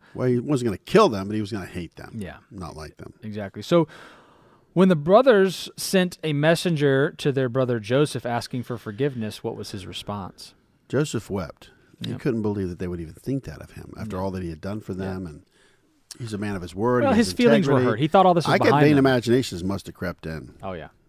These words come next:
Speaker 2: Yeah, he
Speaker 1: "Oh, he's gonna get us now."
Speaker 2: I think he really felt like, you know, after all this time,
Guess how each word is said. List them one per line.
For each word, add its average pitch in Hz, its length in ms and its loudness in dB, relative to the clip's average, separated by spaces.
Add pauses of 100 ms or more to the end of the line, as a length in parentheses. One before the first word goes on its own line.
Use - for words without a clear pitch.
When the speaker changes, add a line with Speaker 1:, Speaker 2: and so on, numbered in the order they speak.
(220)
Speaker 2:
Yeah, 160 120 -6
he 190 120 4
Speaker 1:
"Oh, 101 120 0
he's 104 120 -4
gonna 101 200 -4
get 95 160 -4
us 98 180 -8
now." 92 400 -6
Speaker 2:
I 175 80 -2
think 214 200 -2
he 180 100 -2
really 151 240 2
felt 135 340 -2
like, 110 420 -6
you 139 140 -8
know, 117 260 -4
after 127 300 -6
all 143 140 2
this 143 160 -2
time, 104 500 -4